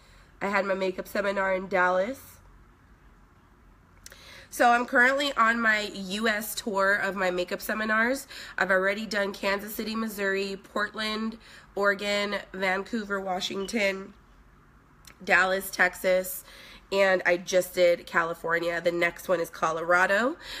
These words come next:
And then I have, um, I have Atlanta coming up, um,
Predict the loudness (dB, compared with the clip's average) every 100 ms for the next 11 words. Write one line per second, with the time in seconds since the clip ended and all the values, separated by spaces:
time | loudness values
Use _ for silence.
0 | -6 0 0 2 2 0 0 4 6 8
1 | 6 2 2 4 4 2 0 -2 -4 -8
2 | -14 -20 -12 0 0 2 4 4 4 2
3 | 0 2 2 4 2 0 -2 -4 -2 2
4 | 4 4 2 -2 -20 -20 -20 -20 -20 -4
5 | 2 4 4 2 2 0 -2 -2 -4